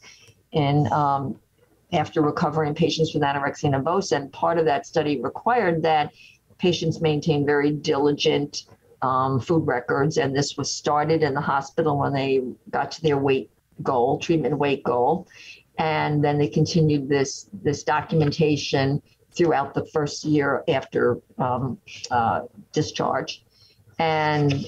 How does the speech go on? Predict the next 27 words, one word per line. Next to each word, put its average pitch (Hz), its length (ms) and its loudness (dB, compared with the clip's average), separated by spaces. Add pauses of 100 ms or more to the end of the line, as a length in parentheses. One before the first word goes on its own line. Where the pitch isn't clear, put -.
I 147 140 0
started 156 440 0
analyzing, 151 840 2
and 160 100 2
it 156 40 4
was 165 140 0
really, 190 380 4
it - 60 2
was 160 160 2
good 185 180 0
because 170 300 2
I 170 120 2
was 165 160 0
totally 196 300 2
blinded 160 520 0
to - 100 -20
these 180 180 2
individuals. 175 720 4
So 131 120 0
I 131 60 2
had 147 220 0
no 160 280 6
bias 151 600 2
set, - 480 -4
set 160 260 0
in, 151 160 2
uh, 104 460 -4